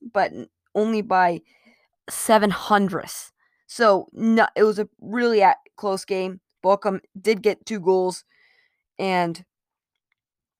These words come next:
their first goal might be a candidate for goal of the year. <laughs> It was, oh my gosh. He dribbled past, like, seven players. If you have time, watch the highlight. It's, it's an amazing goal.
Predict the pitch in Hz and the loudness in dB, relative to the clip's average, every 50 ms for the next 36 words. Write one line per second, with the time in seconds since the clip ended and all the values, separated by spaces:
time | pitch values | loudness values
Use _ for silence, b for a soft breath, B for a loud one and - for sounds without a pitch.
0 | _ _ _ _ _ _ _ _ _ - 180 196 220 233 233 - - 208 214 220 | _ _ _ _ _ _ _ _ _ 0 2 4 4 4 2 2 4 4 4 4
1 | - - - 226 247 262 262 - - 185 196 196 196 190 196 202 208 220 220 - | 2 2 4 6 6 6 4 0 -6 -8 -6 -6 -6 -4 0 2 4 4 2 0
2 | - _ - - 202 208 202 185 165 151 - _ _ - - 180 175 - - 214 | -4 _ -14 -10 -6 -4 -4 -4 -6 -10 -16 _ _ -4 -2 -2 -2 -2 -6 -4
3 | 196 190 185 175 170 - - - 180 165 185 180 - - 180 175 170 170 156 175 | -2 -2 0 -2 -2 -4 -4 -6 -6 -6 -6 -6 -2 0 2 4 4 2 2 0
4 | 170 165 156 147 151 160 165 175 208 277 359 453 - B B B B B B B | -4 -4 -4 -4 -4 -2 0 2 2 2 0 -2 -6 B B B B B B B
5 | B B B B _ b b b b b b b b b b b b _ - - | B B B B _ b b b b b b b b b b b b _ -4 -4
6 | 233 240 233 208 208 226 - _ _ - 226 247 247 240 220 208 190 185 165 165 | -2 -2 -2 -4 -4 -6 -8 _ _ -2 2 4 4 6 6 6 6 4 4 6
7 | 185 190 190 175 156 151 - - _ _ _ _ - 226 226 190 - 262 247 240 | 6 8 8 6 6 4 -2 -12 _ _ _ _ -14 -14 -12 -8 -8 -8 -6 -6
8 | 254 233 - - 233 202 202 - 208 208 208 - - - - - - 269 262 254 | -8 -10 -8 -6 -6 -6 -4 -4 -6 -6 -6 -6 -10 -10 -8 -4 2 2 2 4
9 | 220 240 233 220 202 - - 214 220 220 214 196 170 156 - - b b b b | 4 2 0 -2 -2 -4 -2 -2 2 2 2 2 2 -2 -6 -14 b b b b
10 | b b b 190 185 233 233 202 - - 208 196 196 196 190 180 185 190 - - | b b b -2 0 0 0 0 -2 -2 2 2 2 4 4 4 4 2 2 -2
11 | 175 160 165 165 156 156 156 165 160 147 - 151 _ - _ _ _ _ _ - | -4 -4 -2 0 0 0 0 0 -2 -2 -2 -6 _ -14 _ _ _ _ _ -10
12 | - 170 165 - 170 160 151 160 165 170 170 160 147 170 156 156 165 160 160 156 | -10 -8 -8 -6 -8 -6 -4 -4 -2 -2 -2 -2 -2 -2 -2 0 0 0 0 0
13 | 151 | -2